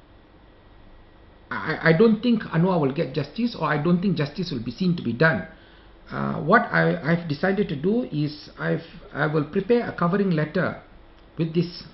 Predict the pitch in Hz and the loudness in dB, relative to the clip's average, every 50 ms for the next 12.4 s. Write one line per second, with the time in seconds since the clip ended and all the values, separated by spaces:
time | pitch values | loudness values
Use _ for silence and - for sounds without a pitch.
0 | - - - - - - - 185 170 175 208 240 277 - - - - - - - | -20 -20 -20 -20 -14 -6 -4 -2 0 0 0 -2 -2 -4 -8 -18 -20 -20 -20 -20
1 | - - - - - - - - - - - - 180 170 165 160 175 - 170 170 | -20 -20 -20 -20 -20 -20 -20 -20 -20 -16 -6 -2 0 0 0 0 -2 -2 0 0
2 | 175 170 160 151 175 - - - 226 220 226 - 254 214 - - - - - - | 2 2 2 0 -2 -2 0 0 0 0 0 -2 -4 -4 -6 -8 -20 -20 -20 -20
3 | - - - 170 - 156 151 147 147 - 185 202 220 233 240 240 226 - 160 147 | -20 -18 -14 -8 -6 -4 -4 -4 -4 -4 -2 -2 0 2 0 0 0 -2 -6 -6
4 | 147 160 160 156 156 160 156 151 - - - - - - - - - 165 180 175 | -4 -2 -2 -2 -2 -2 -4 -6 -10 -18 -20 -20 -20 -20 -20 -12 -6 -6 -4 -2
5 | - 240 208 - 175 - - - - 160 160 170 175 175 175 175 - 196 160 143 | -2 -2 -2 -2 -4 -6 -6 -6 -2 0 2 4 4 4 4 2 0 -2 -4 -2
6 | 151 151 139 - 196 208 202 165 147 - 175 160 - - 165 156 156 151 143 147 | -2 -4 -4 -2 -2 -2 -2 -2 -4 -4 -6 -6 -6 -4 -4 -4 -4 -4 -6 -8
7 | - - 135 147 147 147 - 180 180 - 147 143 147 135 160 196 226 226 - - | -8 -6 -4 -4 -4 -2 -2 -4 -4 -4 -4 -6 -4 -2 0 -2 -2 -2 -4 -10
8 | - - - - - - - - - - - - - - - - - - 147 208 | -20 -20 -20 -20 -20 -20 -20 -20 -20 -20 -20 -20 -20 -20 -20 -18 -8 -2 0 0
9 | 208 - 202 175 185 185 180 - 233 214 - - - - - - - - 147 175 | 2 4 4 4 4 4 2 2 2 0 0 0 -2 -8 -10 -14 -14 -6 2 2
10 | 170 170 175 175 - - - - - - - - - - - - 135 - 247 233 | 2 2 2 -4 -10 -20 -20 -20 -20 -20 -20 -20 -20 -20 -18 -6 0 0 0 0
11 | - - 175 175 175 185 208 190 151 117 - 165 165 - 202 185 - 175 165 165 | 0 -2 0 0 2 2 0 0 -2 -2 -2 -2 -2 0 0 -4 -2 0 -2 -2
12 | 165 - 185 175 175 - - - | -2 -2 -4 -6 -6 -8 -16 -18